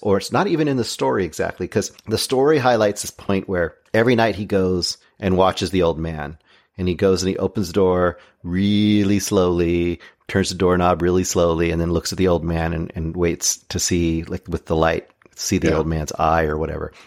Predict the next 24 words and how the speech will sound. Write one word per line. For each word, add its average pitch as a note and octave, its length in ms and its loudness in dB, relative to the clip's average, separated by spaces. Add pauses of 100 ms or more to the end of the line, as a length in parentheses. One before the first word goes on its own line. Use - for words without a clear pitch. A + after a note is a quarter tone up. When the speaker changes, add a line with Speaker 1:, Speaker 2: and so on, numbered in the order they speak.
(100)
Speaker 1:
right? F2 280 2 (200)
In G#2+ 80 0
the B2 120 2
Eggers C3+ 240 4
version, A2+ 340 2
they G2 120 4
make G2 140 0
this - 180 -8
really C3+ 300 2
cool, A#2 280 0
this F#2+ 160 0
is, F#2+ 80 -6
like, F#2 160 -2
the F#2+ 60 -6
coolest - 340 0
point G2+ 240 -2
in F2 60 -4
the D#2+ 80 -8
whole F#2+ 160 -2
thing, F2+ 260 -2
I G2+ 160 2
think, E2+ 380 -6
is G2 140 -2
where F#2 220 2